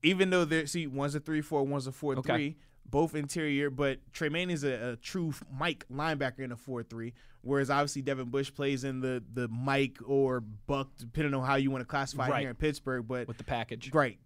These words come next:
Speaker 1: Very, very similar in terms of responsibilities, but still different style of players,
Speaker 2: Mm-hmm.
Speaker 1: though, when you look at how they both are built physically, what they're capable of doing and stuff like that. But I think both of those guys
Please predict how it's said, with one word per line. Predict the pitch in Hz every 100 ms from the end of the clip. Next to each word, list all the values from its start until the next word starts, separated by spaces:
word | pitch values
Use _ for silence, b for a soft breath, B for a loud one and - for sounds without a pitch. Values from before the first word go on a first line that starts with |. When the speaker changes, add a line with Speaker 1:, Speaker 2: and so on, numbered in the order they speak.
| -
Speaker 1:
Very, | 131 160 165
very | 151 151 151
similar | 147 165 156 151
in | 147
terms | 151 151
of | 147
responsibilities, | 143 143 147 135 147 151 143 151 - B B B - 123
but | 139 - - - _ _
still | - - - 233
different | 156 117 185 160 127
style | - 160 185 147
of | 113 -
players, | 196 190 117 113
Speaker 2:
Mm-hmm. | 127
Speaker 1:
though, | 120
when | 113 135
you | 143
look | 139 160 151
at | 127
how | 143
they | 143 139
both | 139 147
are | 147
built | 110 143 139
physically, | 110 151 135 139 147 143
what | 139 139
they're | 139 135 127
capable | 160 147 139
of | 123 107
doing | 156 151
and | 123
stuff | 135 123
like | 120
that. | 123 135
But | 127
I | 147
think | 151 127
both | 127 151 147
of |
those | 127 123 113
guys | 120 117 110